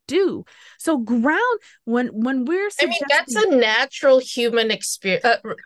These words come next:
Speaker 2: uh, human response to the world we live in.
Speaker 1: I mean, I don't think people have taken enough time to step back and look at the world we live in.
Speaker 2: Oh, yeah.
Speaker 1: Like
Speaker 2: We're
Speaker 1: the
Speaker 2: so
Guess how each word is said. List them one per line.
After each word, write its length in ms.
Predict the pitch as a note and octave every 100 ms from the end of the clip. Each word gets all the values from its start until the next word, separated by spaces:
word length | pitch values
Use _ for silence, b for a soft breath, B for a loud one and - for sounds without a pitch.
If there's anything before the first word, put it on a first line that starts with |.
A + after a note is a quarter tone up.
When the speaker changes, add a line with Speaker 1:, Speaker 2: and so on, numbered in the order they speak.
| _
Speaker 2:
uh, 140 | A#3+ A3+ G3 -
human 420 | B3 A#3+ B3 A3
response 840 | G3 G3 - - F3+ E3+ C#4 -
to 260 | - A#3+ - _
the 160 | F#3+ F3+
world 420 | D#3+ F3+ A#3 A3+ -
we 120 | F#3
live 360 | D3+ D3+ E3 F3
in. 100 | -
Speaker 1:
I 100 | E4
mean, 360 | F4 F4 E4+ D#4+ -
I 180 | D#4 G#4+
don't 180 | A#4+ G4+
think 220 | E4 C#4
people 240 | C4 C4 A#3+
have 100 | G#3+
taken 260 | B3 A#3+
enough 200 | G#3 G3
time 240 | - G#3 G3
to 80 | E3+
step 280 | - A3+ G3
back 180 | G3
and 80 | E3+
look 140 | F3 F3+
at 60 |
the 80 | E3
world 200 | E3 E3+
we 80 | F3+
live 160 | D#3+
in. 220 | D#3 D3 F3+ _ _ _
Speaker 2:
Oh, 100 | D4+
yeah. 220 | E4 D4 G#3
Speaker 1:
Like 100 | C4+
Speaker 2:
We're 140 | C#4+
Speaker 1:
the 100 | A#3
Speaker 2:
so 340 | A#3 - D4